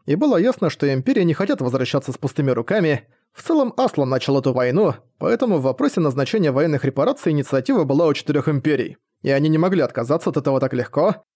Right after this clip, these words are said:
а следовательно, вероятность крупнейшего столкновения всё ещё сохранялась. В связи с этим одновременно с переговорами все страны принялись увеличивать численность кораблей.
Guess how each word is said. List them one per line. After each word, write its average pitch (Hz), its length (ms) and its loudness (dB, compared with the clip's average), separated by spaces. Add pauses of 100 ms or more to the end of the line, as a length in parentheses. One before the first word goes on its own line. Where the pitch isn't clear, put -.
(180)
а 139 160 0
следовательно, 294 560 0
вероятность 190 460 0
крупнейшего 165 520 0
столкновения 151 640 0
всё - 180 -2
ещё 175 240 2
сохранялась. 135 800 -4 (400)
В - 100 -20
связи 160 280 -2
с 196 100 -6
этим 202 280 2
одновременно 160 540 2
с - 60 -12
переговорами 151 600 2
все - 220 -2
страны 202 360 0
принялись 143 380 0
увеличивать 147 480 0
численность 143 400 -4
кораблей. 139 580 0